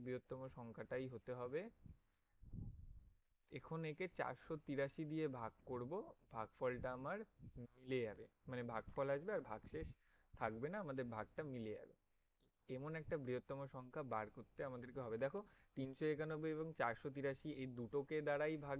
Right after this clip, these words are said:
যায় এমন অনেক সংখ্যা আছে, কিন্তু তার মধ্যে সব থেকে বৃহত্তমটাই আমাদেরকে বের করতে হবে। এর জন্য আমি তোমাদেরকে, এইসব অঙ্ক করতে গেলে তোমরা সবসময় ছোট উদাহরণ দিয়ে বুঝবে, এটা তোমাদের ক্ষেত্রে অনেক বড় সংখ্যা, ক্লাস ফাইভ কি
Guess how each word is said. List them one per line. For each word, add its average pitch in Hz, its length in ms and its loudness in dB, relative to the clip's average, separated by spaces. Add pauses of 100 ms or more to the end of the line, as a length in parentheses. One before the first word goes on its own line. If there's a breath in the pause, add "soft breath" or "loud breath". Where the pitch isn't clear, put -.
যায় 156 140 0
এমন 156 120 -2
অনেক 156 240 0 (100)
সংখ্যা 117 260 -6
আছে, - 140 -10
কিন্তু 123 160 -4 (100)
তার 120 220 4
মধ্যে 143 200 -2
সব 123 160 -2 (100)
থেকে 139 160 0
বৃহত্তমটাই 131 800 0 (100)
আমাদেরকে 123 380 -2 (760 soft breath)
বের 127 220 8
করতে 107 240 -4
হবে। 101 140 -6 (560)
এর 127 140 -6
জন্য 165 200 2
আমি 175 260 0
তোমাদেরকে, 175 360 2 (280)
এইসব 175 220 2 (120)
অঙ্ক 147 120 0 (120)
করতে 151 240 0
গেলে 156 200 4
তোমরা 156 220 -2
সবসময় 151 380 -2
ছোট 120 200 0 (160)
উদাহরণ 143 380 2
দিয়ে 147 200 2
বুঝবে, 123 280 -2 (100)
এটা 135 120 2 (120)
তোমাদের 117 280 -2
ক্ষেত্রে 131 260 -2 (100)
অনেক 131 120 -4 (140)
বড় 113 140 2 (120)
সংখ্যা, 139 320 -2 (320 soft breath)
ক্লাস 120 200 2 (100)
ফাইভ 120 220 4 (120)
কি 139 80 -2